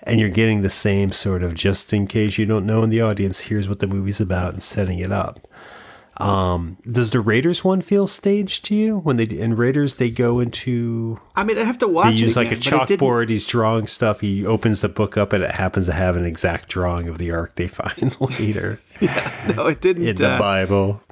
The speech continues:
Speaker 2: it never stood out that way, but, um, and I, I watched it pretty recently. No, it, it
Speaker 1: Yeah,
Speaker 2: felt
Speaker 1: so
Speaker 2: more,
Speaker 1: if it didn't
Speaker 2: it felt more realistic.
Speaker 1: But this one, and,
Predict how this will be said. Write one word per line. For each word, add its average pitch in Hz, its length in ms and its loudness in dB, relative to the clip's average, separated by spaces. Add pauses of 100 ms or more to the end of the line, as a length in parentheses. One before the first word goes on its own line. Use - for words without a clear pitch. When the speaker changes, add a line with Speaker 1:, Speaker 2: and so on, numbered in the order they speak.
(240)
Speaker 2:
it 165 140 4
never 175 300 4
stood 139 260 0
out 156 160 0
that 107 140 -4
way, 110 100 -6
but, 110 260 -6 (200)
um, - 480 -8 (180)
and 151 140 2
I, 165 40 6
I 170 40 6
watched 208 640 0
it 123 80 -2
pretty 120 180 2
recently. 117 420 0
No, 123 200 0
it, 107 140 -4
it 247 100 0
Speaker 1:
Yeah, 202 320 2
Speaker 2:
felt - 40 4
Speaker 1:
so 143 140 6
Speaker 2:
more, 135 100 6
Speaker 1:
if 127 60 4
it 160 80 2
didn't 196 240 0
Speaker 2:
it 151 60 -10
felt 170 200 0
more 135 140 -2
realistic. 120 580 -4 (360)
Speaker 1:
But 135 120 0
this - 220 -2
one, 160 240 0 (540)
and, 143 240 2